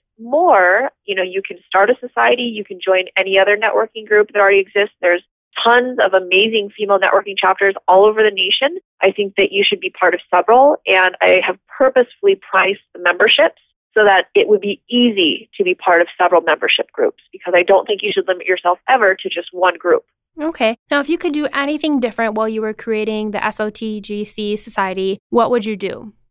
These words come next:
Speaker 1: I think I would have started it sooner.
Speaker 2: Okay.
Speaker 1: <laughs>
Speaker 2: Well, we are, um, kind of running out of time today, so would there, do you have any final pieces of advice to share with our listeners before we wrap things up?
Speaker 1: Yeah, I think I would just like to say, you know, networking kind of gets a bad rap.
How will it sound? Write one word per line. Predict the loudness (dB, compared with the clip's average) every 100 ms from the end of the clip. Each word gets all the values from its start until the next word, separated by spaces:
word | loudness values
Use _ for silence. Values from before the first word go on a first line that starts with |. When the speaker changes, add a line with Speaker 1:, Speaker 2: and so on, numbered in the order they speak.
| -6
Speaker 1:
I |
think | -2 2
I |
would | 2
have | 2
started | 2 2 2
it | -2 _
sooner. | -4 -2 -4 -8
Speaker 2:
Okay. | -12 -10 -6 -4 0
Speaker 1:
<laughs> | 0 2 0 -2 -6 -8 -10 _ _ -2
Speaker 2:
Well, | 0
we | 0
are, | 0 0 0 0
um, | 0 -2 -4
kind | -4
of | -2
running | -2 -2
out | -4 -4
of |
time | -4 -4
today, | -4 -6 -4
so | -4 -2
would | 0 0
there, | -2
do | -4 -18 -10 -6
you |
have | -4
any | -2 -4
final | -4 -4 -4
pieces | -6 -6 -6 -6
of | -4
advice | -4 -2 -2 -2 -4 -8
to | -12
share | -6 -4
with | -4 -4
our | -4
listeners | -4 -4 -6 -6
before | -8 -6 -6
we | -4
wrap | -4 -4
things | -6 -4
up? | -2 -2 -6 _ 0
Speaker 1:
Yeah, | 4 4
I | 4
think | 2 0 4
I |
would | 4 4
just | 0 2
like | 0
to | -4 -4
say, | 4 4 2
you | -4
know, | -4
networking | 0 0 2 2 0 -8 -12 -4
kind | -2 2
of | 0 2
gets | -2 0 -4
a |
bad | -2 2 2
rap. | 2 2 2